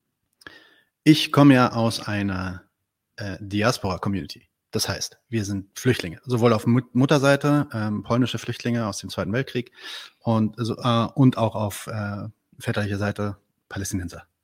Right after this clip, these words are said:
ja? Und die sind verteilt überall auf der Welt. Und seitdem wir dieses Smartphone möglich-, also ich würde sagen, auch schon davor, also die Verbesserung hat auch schon davor eingesetzt mit dem Internet und so, aber seitdem wir diese Möglichkeit haben, des Smartphones, des Chattens, des Bilderschickens,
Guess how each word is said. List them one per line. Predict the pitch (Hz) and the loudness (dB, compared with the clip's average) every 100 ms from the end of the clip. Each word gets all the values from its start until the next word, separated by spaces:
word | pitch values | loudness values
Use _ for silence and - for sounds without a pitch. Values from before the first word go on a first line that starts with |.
| - | -8
ja? | 117 - - - - | -8 -8 -16 -14 -10
Und | - 120 | 0 6
die | |
sind | 139 | 8
verteilt | 151 - 117 120 | 8 6 6 6
überall | 120 104 | 4 4
auf | - | 0
der | 101 | -4
Welt. | 85 - - _ - - _ | -6 -10 -18 _ -20 -20 _
Und | - 107 104 - | -4 0 0 -2
seitdem | 123 107 117 104 127 151 | -2 4 4 8 8 8
wir | |
dieses | 104 98 95 - | 4 -2 -4 -4
Smartphone | 101 117 190 - 104 | 0 0 2 0 -2
möglich-, | 101 107 - | -4 -6 -8
also | 98 - | -8 -8
ich | 123 131 | -10 -4
würde | 156 180 | 2 4
sagen, | 160 151 113 | 6 4 2
auch | - | -2
schon | - 143 | 0 2
davor, | 110 - 135 220 | 0 -2 -2 0
also | 131 117 | 0 0
die | 110 | -2
Verbesserung | 113 113 - 120 107 | 0 -2 0 -2 -2
hat | 101 | -4
auch | 107 | -8
schon | - 104 | -6 -8
davor | - 156 | -4 -2
eingesetzt | 135 127 127 - | -2 -2 -4 -4
mit | 107 | -6
dem | - | -2
Internet | 151 135 127 | 0 0 -2
und | 113 | -4
so, | - | -2
aber | 107 104 | 0 0
seitdem | 104 110 104 | 0 0 0
wir | 104 | -2
diese | 104 101 | -4 -2
Möglichkeit | 107 110 - 110 | -2 -4 -4 -6
haben, | 95 92 | -4 -6
des | 87 - | -6 -4
Smartphones, | 110 98 127 - - 131 - | -2 -2 -2 -4 -14 -14 -16
des | 143 - | -14 -12
Chattens, | - 107 _ 92 - | -6 -6 _ -12 -6
des | - | -6
Bilderschickens, | - 107 107 104 - 101 131 - | -4 -2 0 -2 -4 -10 -12 -18